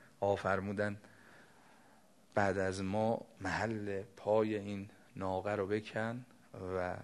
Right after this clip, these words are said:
اون چیزی که می‌خوای رو اینجا پیدا می‌کنی.» اونها حتی تو این شرایط سائل خودشون رو رد نمی‌کردن. امشب کسی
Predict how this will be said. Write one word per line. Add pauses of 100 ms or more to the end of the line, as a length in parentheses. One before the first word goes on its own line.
(200)
اون
چیزی
که
می‌خوای
رو
اینجا
پیدا
می‌کنی.» (760)
اونها
حتی
تو
این
شرایط
سائل
خودشون
رو
رد
نمی‌کردن. (1200)
امشب
کسی